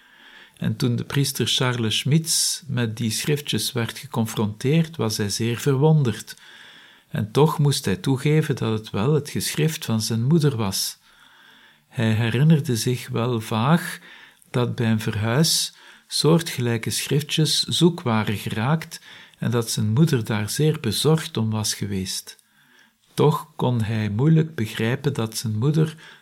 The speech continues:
zo een diepe godservaringen heeft gehad. Hij heeft toen eveneens gezegd: "Ze was toch niet zo, mijn mama.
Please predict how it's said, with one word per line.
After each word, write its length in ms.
zo 440
een 240
diepe 360
godservaringen 1120
heeft 280
gehad. 520
Hij 220
heeft 360
toen 340
eveneens 600
gezegd: 720
"Ze 200
was 260
toch 260
niet 260
zo, 440
mijn 300
mama. 420